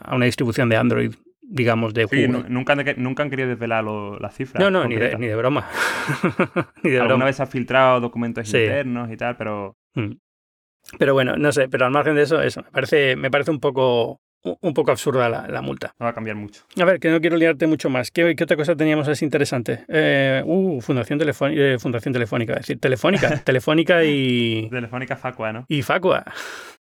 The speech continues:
Speaker 2: De un per-, de, de un personaje que ahora mismo nos debe querer mucho después de que sacáramos su tweet de
Speaker 1: Ajá.
Speaker 2: dos mil once o dos mil,
Speaker 1: Y lo peor
Speaker 2: no, del iPad, era de dos mil once, ¿no? Del iPad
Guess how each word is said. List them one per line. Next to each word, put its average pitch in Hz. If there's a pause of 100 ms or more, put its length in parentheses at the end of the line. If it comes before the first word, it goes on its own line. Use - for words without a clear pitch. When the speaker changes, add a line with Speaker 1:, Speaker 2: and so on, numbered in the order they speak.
(680)
Speaker 2:
De 127
un 127
per-, 139
de, 120
de 113
un 117
personaje 135
que 135
ahora 131
mismo 135 (100)
nos 120
debe 131
querer 131
mucho 135
después 123
de 131
que -
sacáramos 127
su 120
tweet 127
de 131
Speaker 1:
Ajá. 127
Speaker 2:
dos 120
mil 127
once 127
o 113
dos 117
mil, 120
Speaker 1:
Y 170
lo 175
peor 170
Speaker 2:
no, 147
del 131
iPad, 143
era 139
de 156
dos 147
mil 139
once, 123
¿no? 131
Del 123
iPad 135